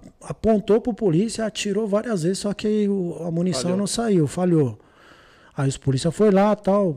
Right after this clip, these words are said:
Speaker 1: prendeu e ele foi preso. Aí foi preso, aí teve audiência de custódia, né? No outro dia saiu fora, né? Foi liberado. E, só que no áudio que eu vi na, na, na internet,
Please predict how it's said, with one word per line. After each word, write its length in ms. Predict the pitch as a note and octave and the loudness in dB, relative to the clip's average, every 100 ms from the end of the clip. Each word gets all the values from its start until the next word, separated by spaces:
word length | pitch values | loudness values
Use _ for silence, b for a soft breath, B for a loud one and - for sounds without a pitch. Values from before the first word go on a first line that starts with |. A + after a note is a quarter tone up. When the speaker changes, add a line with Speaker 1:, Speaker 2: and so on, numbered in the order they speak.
| - | -4
Speaker 1:
prendeu 640 | C#3 D3+ C3 D#3 G3 F#3 - - C3+ - C#3+ - - | -2 -2 0 0 0 -2 -6 -20 -20 -20 -20 -20 -10
e 580 | B2+ C3 C3+ C3 B2+ B2 b b b b | -6 -4 -6 -6 -8 -12 b b b b
ele 120 | B2+ | -8
foi 140 | - F#3 | -4 -4
preso. 440 | F#3 F3+ C3+ A2+ - _ _ _ b b b - | 0 2 0 -4 -20 _ _ _ b b b -8
Aí 160 | C#3+ | -6
foi 200 | - E3 | 0 0
preso, 440 | D3+ D3 F3+ A3 G3 | 2 4 4 4 2
aí 80 | |
teve 240 | D#3+ E3+ D#3+ | 2 0 2
audiência 400 | D#3+ C#3 D3+ D3+ | 0 0 -2 -4
de 80 | - | -6
custódia, 600 | F3+ - F#3 G#3+ G#3 G#3 | -8 -2 0 0 0 -2
né? 240 | G3+ F3+ | -4 -4
No 140 | D3 | -2
outro 220 | D#3 D3+ D3 | -2 -2 -4
dia 380 | B2 D#3 D3+ G#2+ | -2 -2 -4 -10
saiu 320 | - B2+ B2+ | -12 -8 -6
fora, 460 | C3+ - F3+ A3+ G3+ - b b b b | -6 -4 -2 -2 -6 -16 b b b b
né? 240 | C3+ D#3+ | -2 -2
Foi 160 | D3+ B2+ | -4 -4
liberado. 640 | C3 C3+ E3+ F#3 G#3+ G#3+ F3+ - _ _ _ _ _ - | -2 -2 0 2 0 -2 -10 -20 _ _ _ _ _ -14
E, 640 | C3 B2 B2 B2+ B2 C3 B2 b b b b b | -10 -6 -4 -4 -6 -8 -10 b b b b b
só 220 | - F3+ G3 | -2 2 2
que 120 | A#3 | 4
no 160 | A#3+ | 6
áudio 460 | G#3+ G#3+ C4 F#3+ F#3+ | 6 8 6 6 2
que 80 | F#3 | 4
eu 80 | F3 | 4
vi 160 | D#3 | 4
na, 160 | F#3 E3+ | 2 2
na, 300 | D#3+ D#3+ D#3 | 0 0 0
na 100 | D3+ | 0
internet, 800 | D#3 D#3 C#3 F3+ A#3+ - E3+ A#2 | 0 0 0 0 -2 -2 -4 -6